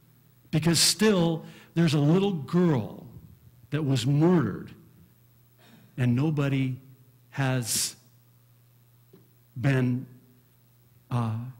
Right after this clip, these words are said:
you know, the one who's been acknowledged as, as committing the crime. It's an unsolved crime. And even if there was no jury and the judge just said, "You know what, I'm just gonna, you know,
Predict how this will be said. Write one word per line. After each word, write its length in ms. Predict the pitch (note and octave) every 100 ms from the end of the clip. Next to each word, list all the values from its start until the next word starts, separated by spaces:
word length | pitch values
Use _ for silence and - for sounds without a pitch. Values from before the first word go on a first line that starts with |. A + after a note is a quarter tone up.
| -
you 140 | D#3 C3+
know, 260 | A2+ A#2 - - - -
the 100 | C3+
one 260 | C3 C3+ C3
who's 560 | B2 B2+ A#2 - - _ _ _ _ _ _ _ _ _ _ -
been 160 | C#3 C3
acknowledged 500 | A#2 A#2 D#3+ C3+ A2+
as, 140 | A#2 - - C#3 C3 - C#3
as 160 | B2+
committing 340 | - B2 B2 A#2+
the 80 |
crime. 460 | A#2 D3+ F3 A#2+ A#2+ _ _ _ _ _ _ _ _ _ -
It's 180 | F3
an 80 | F3
unsolved 580 | - D3+ - C3 A#2+ -
crime. 460 | - E3+ D3+ F#2 - _ _ _ _ _ _ _ _ _ -
And 360 | D#3+ D3+ D3 - - -
even 240 | G3+ A#3 G#3+
if 140 | G3
there 120 | F#3+
was 160 | F3 C#3
no 160 | E3+ D#3+
jury 420 | A#2 G3 A#3+ C#3+
and 120 | C3
the 60 | B2
judge 400 | G#2+ F3 F#3 B2
just 180 | D3
said, 160 | - D3+
"You 100 | G#3
know 100 | A#3
what, 340 | F3+ C3+ C3+ - - - _ _ _ -
I'm 100 | F3+
just 140 | G3+ -
gonna, 360 | F3+ D3 D3 - - -
you 120 | F3
know, 280 | C3+ C3